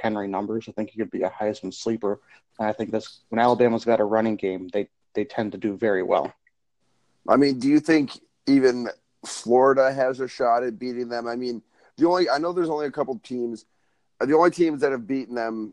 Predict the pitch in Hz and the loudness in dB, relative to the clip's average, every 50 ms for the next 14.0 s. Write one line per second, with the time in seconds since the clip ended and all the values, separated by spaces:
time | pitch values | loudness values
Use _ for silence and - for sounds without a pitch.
0 | _ _ - 139 127 127 127 113 110 113 113 - 113 117 - - 117 113 107 104 | _ _ -2 0 0 0 0 0 -2 -2 -4 -4 -6 -8 -8 -6 -4 -2 -2 -2
1 | 104 104 104 104 104 104 101 - - 110 104 101 95 98 98 98 92 90 90 - | -2 -2 -2 0 0 0 0 -2 -2 -2 -2 -2 -2 -4 -4 -4 -4 -6 -8 -12
2 | - _ _ _ _ _ - 95 104 - 110 123 120 113 110 107 101 95 - - | -18 _ _ _ _ _ 0 0 2 2 2 0 0 0 -2 -4 -4 -6 -8 -10
3 | - 92 95 80 82 87 82 69 69 69 64 - _ _ _ _ _ _ _ _ | -8 -8 -6 -4 -4 -4 -4 -4 -6 -8 -8 -10 _ _ _ _ _ _ _ _
4 | _ _ - - - 104 113 120 123 120 120 131 127 110 131 131 110 113 120 104 | _ _ -20 -8 -4 -2 0 0 0 -2 -2 -4 -4 -2 0 0 0 0 -4 -6
5 | - - 113 107 104 101 98 - - - 104 104 98 107 101 92 92 104 98 87 | -2 2 2 4 4 2 0 0 0 2 2 2 0 -2 -6 -4 -2 0 0 0
6 | 87 90 87 82 80 73 52 - - - _ _ _ _ _ _ _ _ _ - | -2 -4 -4 -2 -4 -4 -4 -8 -14 -18 _ _ _ _ _ _ _ _ _ -4
7 | - 85 92 92 90 90 87 - - 104 120 120 113 117 113 113 104 92 - 131 | 2 4 6 6 6 4 4 2 2 2 2 4 4 4 2 2 0 -2 -4 -4
8 | 131 107 123 127 113 - - 120 120 123 117 - 127 127 127 127 131 135 _ _ | -2 -2 -2 -4 -4 -2 -2 -2 -2 -2 -4 -6 -6 -6 -6 -6 -10 -14 _ _
9 | _ - 98 110 107 98 107 110 110 107 104 98 - - 107 95 87 80 - _ | _ -10 -8 -6 -6 -2 -2 0 0 0 -2 -4 -4 -4 -4 -4 -4 -4 -8 _
10 | _ _ _ _ _ _ _ _ _ _ _ _ - - 85 90 90 87 90 87 | _ _ _ _ _ _ _ _ _ _ _ _ -10 -6 -4 -2 -2 -2 -2 -4
11 | 78 _ - 107 123 123 113 123 120 113 - - 117 117 113 113 113 104 95 - | -4 _ 2 4 4 4 2 0 -4 -4 -4 -4 -2 -2 -2 -2 -6 -10 -12 -16
12 | _ _ _ _ _ _ _ _ _ _ - 131 123 123 113 - - 120 117 110 | _ _ _ _ _ _ _ _ _ _ -6 -2 -2 -2 -2 -2 -2 -2 -2 -2
13 | 113 113 104 101 113 110 104 101 107 - 104 104 - - 104 98 - - 110 107 | -4 -6 -4 -2 0 0 0 0 0 0 0 -2 -4 -6 -10 -10 -8 -8 -8 -8